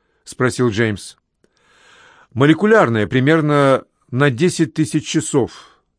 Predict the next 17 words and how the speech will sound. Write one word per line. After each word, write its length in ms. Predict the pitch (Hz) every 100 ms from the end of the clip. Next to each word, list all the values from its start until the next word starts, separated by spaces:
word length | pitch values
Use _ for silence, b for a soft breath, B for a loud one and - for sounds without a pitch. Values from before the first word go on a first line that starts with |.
| _ _ _ b b b b
Нам 220 | 190 175
столько 400 | - 185 151 156
и 60 |
не 80 | 147
понадобится. 880 | 139 151 151 113 104 - 113 90 76 -
Сейчас 440 | - 143 175 160
мы 80 | 156
спокойно 480 | - 147 - 151 131
выпьем, 420 | 123 190 135 117
перекусим 720 | 127 127 170 180 - 110 87 -
и 100 | 180
вздремнем. 600 | 143 151 147 120 110 95 _ b b b b b b b -
А 140 | 123
утром 500 | 147 208 214 202 196
полюбуемся 840 | 160 151 139 107 131 156 147 -
на 120 | 147 151
улов». 440 | 151 123 101 95